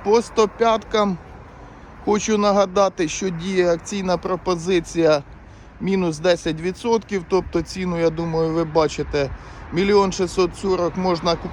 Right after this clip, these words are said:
придбати його за мільйон чотириста сімдесят шість тисяч, передзамовивши в нас на виробництві. А ось от такий чудовий маніпулятор.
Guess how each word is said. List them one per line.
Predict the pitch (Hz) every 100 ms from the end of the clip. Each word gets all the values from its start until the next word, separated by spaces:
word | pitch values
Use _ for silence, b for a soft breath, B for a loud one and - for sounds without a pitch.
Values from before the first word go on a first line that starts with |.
| -
придбати | 180 170 180 170 165
його | 165 165
за | 151
мільйон | 185 190 185 175 165
чотириста | 170 185 175 170 185
сімдесят | 165 180 175 165 175 165
шість | 175 175
тисяч, | - 240 220 202 B B B B -
передзамовивши | 233 226 208 185 185 214 208 180 180
в | 156
нас | 175 180 165
на | 170
виробництві. | 170 165 156 139 120 - 107 - - - - - -
А | - 226
ось | 269 269 233
от | 233 226
такий | 226 202 - 240 240
чудовий | - 220 180 190 226 214 208 196 - -
маніпулятор. | 170 196 196 190 190 196 226 220 220